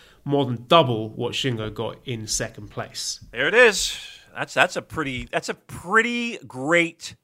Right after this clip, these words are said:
Speaker 2: job by Will Ospreay. Um, if you think about the names that have won this previously, and in a, in, in somewhat of a landslide, right? Um, I'm, I, I went, and, and I know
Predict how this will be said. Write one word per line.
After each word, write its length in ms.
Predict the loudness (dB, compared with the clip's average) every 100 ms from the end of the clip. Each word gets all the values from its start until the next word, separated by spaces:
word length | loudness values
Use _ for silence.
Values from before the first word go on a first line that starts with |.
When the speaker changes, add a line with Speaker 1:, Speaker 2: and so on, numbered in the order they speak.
| _
Speaker 2:
job 500 | -4 2 2 2 -2
by 140 | -2 -4
Will 240 | -2 -2
Ospreay. 600 | -2 -8 -12 -12 -12 -14 _ _ _ _ _ _
Um, 380 | -6 -4 -4 -6
if 100 | -12
you 60 | -14
think 200 | -12 -6
about 200 | -2 -2
the 140 | -4
names 520 | -4 -4 -6 -10 -8
that 220 | -4 -4 -6
have 380 | -6 -6 -6
won 240 | -8 -8 -8
this 200 | -12 -12
previously, 800 | -12 -10 -10 -12 -14 -16 -16 -18 _ _ _ _ _ _ _ _ _ _ _ _ _
and 240 | 6 8 6
in 160 | 2
a, 140 | 2 2
in, 460 | 2 2 0 -6 -16 _
in 100 | -10
somewhat 460 | -2 2 4 2 4
of 160 | 2
a 320 | 4 4 2 -2
landslide, 720 | -6 -6 -8 -12 -14 -14 -20 _ _ _
right? 220 | -18 -18 -20 _ _ _
Um, 800 | -14 -10 -10 -10 -14 -20 -20 -20 _ _ _ _ _ _ _ -10
I'm, 180 | -10 -12 _ _
I, 80 | -10 -2
I 280 | 4 6 4
went, 380 | 0 -2 -2 -8 _ _
and, 180 | -6 -4
and 160 | -4 -2
I 280 | 0 -2 -4
know 720 | -8 -6 -4 -4 -6 -8